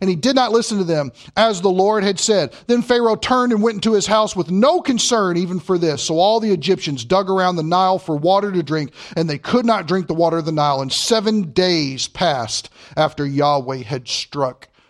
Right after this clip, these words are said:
the Nile." Now, everybody take a look up at the screen. Let's talk about the Nile in the midst of Egypt. When we talk about this idea, this map here,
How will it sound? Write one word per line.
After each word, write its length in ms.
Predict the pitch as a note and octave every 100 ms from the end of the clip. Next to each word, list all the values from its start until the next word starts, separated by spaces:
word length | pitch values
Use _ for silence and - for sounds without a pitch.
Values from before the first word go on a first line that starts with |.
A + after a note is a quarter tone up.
| -
the 120 | D3
Nile." 380 | D3 D3 C3+ B2+
Now, 420 | E3+ E3+ B2 A2+ _
everybody 280 | C#4 A#3+ G3
take 200 | G3+ E3
a 40 |
look 160 | D#3+ D#3
up 100 | D3+
at 80 | -
the 60 |
screen. 360 | - - E3 C#3+
Let's 140 | D3
talk 200 | - F3
about 200 | D#3 D3
the 80 | C#3+
Nile 580 | C3+ C#3+ C#3+ C3+ G#2+ A2
in 120 | C3
the 60 | C3
midst 340 | C3 C3+ -
of 100 | A#2+ -
Egypt. 520 | C3 B2+ A2+ - - _ _ - -
When 100 | D3+
we 60 | G3
talk 260 | B3+ A3+
about 260 | G#3 F#3+ F#3+
this 160 | F#3 -
idea, 400 | E3 E3+ D#3+ E3
this 220 | C#3+ -
map 240 | D#3+ E3 D3+
here, 180 | C#3